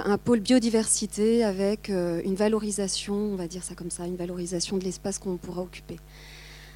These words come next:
Voilà. Alors ce projet, pour le moment, il est en, en partenariat, il se, il, il se travaille, il se réfléchit, il se mature avec la commune de Saint-Barthélemy. On est en train, on continue de chercher un, un lieu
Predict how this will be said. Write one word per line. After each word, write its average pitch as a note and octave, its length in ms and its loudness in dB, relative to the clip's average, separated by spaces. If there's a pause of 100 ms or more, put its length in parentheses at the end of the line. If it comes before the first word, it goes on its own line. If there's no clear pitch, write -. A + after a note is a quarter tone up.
(760)
Voilà. G3+ 360 4
Alors G#3+ 280 6
ce - 120 0
projet, B3+ 340 4
pour B3 160 2
le A3+ 80 8
moment, A#3 220 6
il B3+ 120 4
est A3 60 8
en, G3+ 140 6
en G3 200 2
partenariat, A#3 640 2
il A#3 80 2
se, G3 280 2
il, F#3+ 340 -2
il F#3 80 -8
se F3+ 220 -8
travaille, G#3 680 0
il G3 120 -4
se - 180 -4
réfléchit, G#3+ 560 -2
il A#3 80 -2
se - 140 -2
mature G#3 340 -2
avec G#3 160 -4
la G3+ 100 -4
commune A3 240 0
de A3+ 80 0
Saint-Barthélemy. G3+ 720 -4 (1040)
On G#3+ 160 4
est A#3+ 220 8
en G#3 100 6
train, A#3+ 420 2
on G#3 120 0
continue B3+ 400 6
de - 60 0
chercher B3 440 2
un, G#3 440 2
un G3+ 100 2
lieu G3+ 300 -2